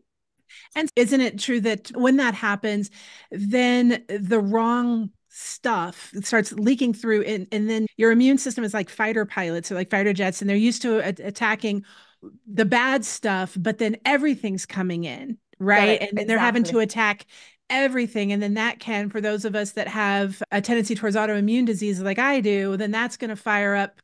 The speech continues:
Speaker 2: Mm-hmm.
Speaker 1: the, the super immune system that's gonna start
Speaker 2: Yeah,
Speaker 1: attacking
Speaker 2: correct.
Speaker 1: every-
Speaker 2: Even your own
Speaker 1: Yeah.
Speaker 2: cells, right?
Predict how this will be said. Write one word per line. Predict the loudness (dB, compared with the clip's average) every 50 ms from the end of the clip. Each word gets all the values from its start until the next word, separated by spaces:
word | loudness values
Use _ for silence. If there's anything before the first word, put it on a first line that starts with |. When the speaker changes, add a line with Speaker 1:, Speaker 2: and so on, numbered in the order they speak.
| _ -18 -14 -10
Speaker 2:
Mm-hmm. | -10 -10 -10 -10 -12 -12 -10 -4 -2
Speaker 1:
the, | -2 -2 0 -2 -4 -4 -4 -6 _ _ -20 -20 -20 -20 -20 -20 -18 _ -6 -2 2
the | 6 6 6
super | 6 4 4 4 4 6 4 4 4 6
immune | 6 6 6 6 6 4
system | 2 -2 -2 0 0
that's | 0 0 0 -2
gonna | -2 0
start | 2 2 2 2
Speaker 2:
Yeah, | 0 -2
Speaker 1:
attacking | -6 -4 -2 0
Speaker 2:
correct. | 0 2 0 0 -2 -4 -4
Speaker 1:
every- | -2 -2 0 0 0 0 0
Speaker 2:
Even | 0 0 0 0 2
your | 2 0 2 2
own | 0 -2 -2 -2 -4 -6
Speaker 1:
Yeah. | -4
Speaker 2:
cells, | -2 -2 -2 -2 -4 -6 -4 -2
right? | -2 -2 -2